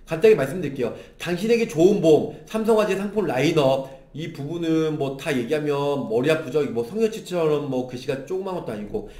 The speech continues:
하나하나 디테일하게 돼서 설명해 드릴게요. 일단 삼성화재 십일월 달에는요. 진단비 당연히 삼성화재죠. 업계 최고의 진단비가 있고요. 암진단금 유삼 제외와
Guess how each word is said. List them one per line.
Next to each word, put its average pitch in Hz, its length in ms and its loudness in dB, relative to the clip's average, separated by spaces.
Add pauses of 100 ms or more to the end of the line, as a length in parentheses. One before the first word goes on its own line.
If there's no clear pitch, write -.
(100)
하나하나 220 420 2
디테일하게 165 500 0
돼서 143 280 -2
설명해 180 320 -4
드릴게요. 104 540 -10 (440)
일단 196 180 0
삼성화재 208 760 4
십일월 233 340 2
달에는요. 175 580 2 (160)
진단비 208 460 4
당연히 165 340 0
삼성화재죠. 147 800 0 (920)
업계 175 300 0
최고의 233 340 6
진단비가 175 420 0
있고요. 147 640 2
암진단금 156 800 0
유삼 156 280 0
제외와 139 480 2